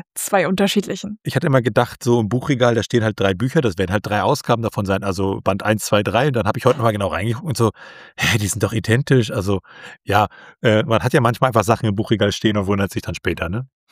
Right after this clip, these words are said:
Speaker 1: Nein, aber naja, es gibt, es gibt tatsächlich einen Podcast, ich weiß grad nicht, wie der heißt, aber der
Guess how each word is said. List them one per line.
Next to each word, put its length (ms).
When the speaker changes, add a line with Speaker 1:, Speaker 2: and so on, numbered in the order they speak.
Speaker 1:
Nein, 400
aber 520
naja, 360
es 180
gibt, 160
es 160
gibt 180
tatsächlich 440
einen 160
Podcast, 480
ich 140
weiß 160
grad 200
nicht, 200
wie 80
der 200
heißt, 420
aber 580
der 380